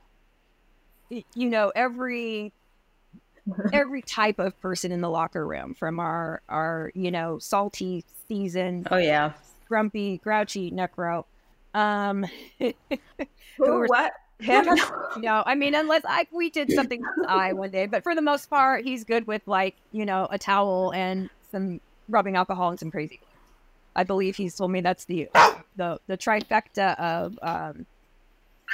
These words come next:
Speaker 1: of, uh, first aid.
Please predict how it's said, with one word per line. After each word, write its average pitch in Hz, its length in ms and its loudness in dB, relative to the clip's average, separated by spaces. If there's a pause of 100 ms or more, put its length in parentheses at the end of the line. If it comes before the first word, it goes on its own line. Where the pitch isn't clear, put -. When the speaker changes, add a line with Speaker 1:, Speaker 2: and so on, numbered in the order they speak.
(560)
Speaker 1:
of, 180 300 2
uh, 156 360 -2 (1160)
first 240 300 -4
aid. 180 240 -2